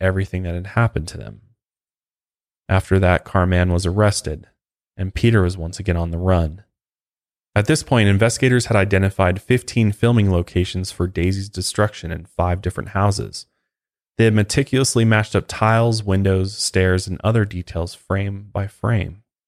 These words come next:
The three girls in the video were identified and again given aliases to protect their identities. First, they found eighteen-month-old Daisy, and she was miraculously alive and back with her family,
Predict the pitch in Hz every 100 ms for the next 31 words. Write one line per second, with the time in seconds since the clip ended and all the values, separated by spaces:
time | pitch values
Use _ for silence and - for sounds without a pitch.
0 | _ _ _ _ _ _ _ - 110 131
1 | 123 123 120 117 110 120 120 110 104 101
2 | 120 120 - 90 90 90 92 101 104 101
3 | 95 92 - 107 110 110 - 104 101 98
4 | - 87 - 85 87 95 98 92 80 98
5 | - - - _ _ _ _ _ 117 120
6 | 107 110 - 104 98 95 - 104 101 95
7 | 98 101 101 101 104 - 67 - _ _
8 | _ _ 101 110 104 104 101 107 117 113
9 | - 113 104 113 110 85 87 87 90 90
10 | - 85 85 - 104 92 82 80